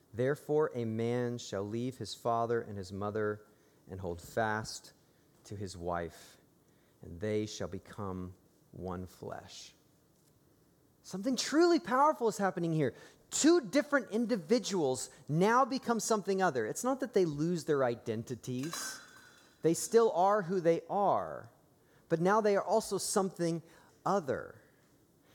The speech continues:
And this is because, the reason sex is so powerful is because we are more than just our bodies. And sex is never just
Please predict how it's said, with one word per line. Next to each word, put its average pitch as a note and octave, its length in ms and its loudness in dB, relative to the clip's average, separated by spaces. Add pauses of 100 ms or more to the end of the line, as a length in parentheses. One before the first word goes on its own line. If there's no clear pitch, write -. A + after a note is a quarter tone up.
(140)
And F3 120 2
this B3 160 0
is B3 120 -8
because, D#3+ 640 0 (800)
the C3 60 -6
reason F#3+ 240 -2
sex F3 280 -2
is D3 80 -6
so D3 140 0
powerful C#3 480 -2
is A#2+ 100 -2
because B2+ 340 -6
we C#3 120 0
are B2 100 2
more A#2 240 0
than G#2+ 160 -6
just F#2+ 520 -10 (800)
our A2+ 100 -4
bodies. G#2 600 -6 (640)
And C#3+ 140 0
sex - 840 0
is C#3 180 -2
never C#3+ 400 2
just A#2+ 480 -4